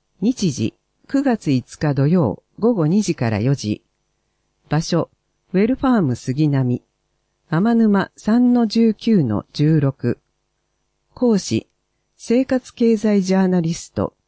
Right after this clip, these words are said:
一ノ瀬克美。定員七十名、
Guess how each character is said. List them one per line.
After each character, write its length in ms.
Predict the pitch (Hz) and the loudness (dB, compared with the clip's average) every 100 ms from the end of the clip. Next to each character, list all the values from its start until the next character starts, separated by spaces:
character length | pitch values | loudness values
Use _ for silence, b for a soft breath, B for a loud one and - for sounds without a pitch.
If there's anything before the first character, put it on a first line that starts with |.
| _ _ _ _ | _ _ _ _
一 260 | 156 - 240 | -10 -6 -2
ノ 140 | 254 | 0
瀬 160 | 240 120 | 0 -4
克 360 | - 120 - 127 | -6 -8 -4 -4
美。 180 | 120 - _ _ _ _ _ _ _ _ _ _ | -4 -10 _ _ _ _ _ _ _ _ _ _
定 180 | 208 214 | 0 2
員 360 | 214 190 185 | 4 4 2
七 260 | 147 147 202 | 2 2 0
十 260 | 208 220 165 | 2 2 2
名、 440 | 117 113 98 - | 2 -2 -2 -8